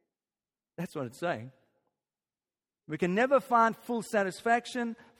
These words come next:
full peace, or full acceptance apart from all the other members.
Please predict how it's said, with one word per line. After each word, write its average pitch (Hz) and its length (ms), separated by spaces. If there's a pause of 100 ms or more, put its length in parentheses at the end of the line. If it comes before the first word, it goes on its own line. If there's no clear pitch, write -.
full 254 180
peace, 233 480 (260)
or 165 120
full 269 260
acceptance 247 840 (280)
apart 262 480
from 214 260
all 285 720
the 262 140
other 247 240
members. 254 540